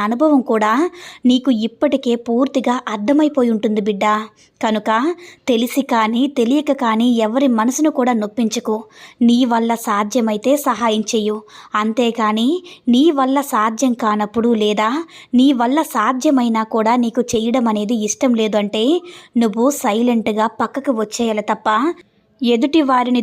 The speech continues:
దూషించే మాటలను ఎప్పటికీ కూడా మాట్లాడకూడదు బిడ్డ. వంద మంది ఆవులున్నా కానీ దూడ తన తల్లి దగ్గరికి మాత్రమే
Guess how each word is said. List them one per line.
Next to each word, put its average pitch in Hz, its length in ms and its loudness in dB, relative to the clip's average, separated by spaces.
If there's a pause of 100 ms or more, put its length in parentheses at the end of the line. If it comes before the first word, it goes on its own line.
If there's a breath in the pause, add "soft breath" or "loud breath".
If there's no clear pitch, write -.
దూషించే 247 540 0 (200)
మాటలను 233 500 0 (220)
ఎప్పటికీ 339 380 -2
కూడా 269 240 2 (140)
మాట్లాడకూడదు 226 680 -2
బిడ్డ. 202 240 -2 (680 soft breath)
వంద 233 260 2 (160)
మంది 240 240 2 (140)
ఆవులున్నా 226 580 0
కానీ 214 300 -2 (560 loud breath)
దూడ 262 240 4 (180)
తన 233 140 0 (100)
తల్లి 233 280 0
దగ్గరికి 240 360 0 (160)
మాత్రమే 302 540 2